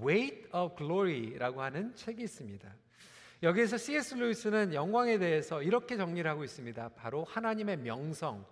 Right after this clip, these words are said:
하나님이 하나님 되심을 인정하는 것이 영광이다. 우리의 삶 가운데에서 하나님께서 우리의 주인이 되시고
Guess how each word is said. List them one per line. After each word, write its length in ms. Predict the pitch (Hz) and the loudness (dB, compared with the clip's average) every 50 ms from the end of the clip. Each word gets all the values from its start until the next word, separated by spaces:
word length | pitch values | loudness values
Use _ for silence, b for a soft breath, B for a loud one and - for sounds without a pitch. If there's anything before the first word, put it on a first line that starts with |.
| _ _ _ _ _ _ _ _ _ _ _ _ | _ _ _ _ _ _ _ _ _ _ _ _
하나님이 680 | - - 208 208 214 208 202 202 202 208 226 240 262 285 - - - | -10 -6 -2 2 2 2 2 2 0 -2 -2 -4 -6 -8 -14 -20 -18
하나님 480 | - - - 233 233 233 233 233 220 | -8 -4 -2 0 2 2 2 0 0
되심을 680 | 190 175 165 156 - 175 175 190 208 226 226 - - - - | -2 -2 -2 -4 -4 -2 -2 0 0 0 -2 -6 -12 -12 -8
인정하는 1080 | 175 151 180 202 214 190 226 190 127 113 113 123 - - - - - - 196 185 190 185 | -2 0 0 2 2 4 4 2 2 0 -4 -10 -14 -20 -20 -12 -8 -4 -4 -2 -2 -2
것이 480 | 156 131 127 - - 190 220 277 - - - - - _ _ - | -2 -4 -4 -4 -4 -4 -4 -4 -6 -14 -20 -20 -20 _ _ -8
영광이다. 580 | 110 101 110 131 147 175 190 175 127 101 - 92 92 - _ _ _ _ _ _ _ B B B B B B B | -6 -6 -4 -2 0 0 0 0 -2 -6 -10 -12 -16 -20 _ _ _ _ _ _ _ B B B B B B B
우리의 220 | 165 170 240 302 285 | 2 4 4 4 4
삶 200 | - 277 269 - | 2 2 2 4
가운데에서 640 | - 254 247 240 226 208 208 202 202 196 214 220 | 4 4 6 4 4 4 4 4 4 4 4 2
하나님께서 800 | 208 196 269 277 285 285 277 277 254 - 254 240 233 233 240 226 | 4 4 4 4 4 4 2 0 0 4 4 4 4 4 2 2
우리의 680 | 220 196 180 180 196 196 202 208 208 190 151 139 B B B B B B B | 2 2 2 2 4 4 6 6 6 4 4 0 B B B B B B B
주인이 440 | - - 185 214 247 269 277 269 208 | -2 2 2 4 4 4 2 2 4
되시고 720 | 220 196 185 175 - - 165 147 165 185 220 254 262 B | 4 4 4 4 0 -2 -4 -2 -2 -2 -2 -2 -6 B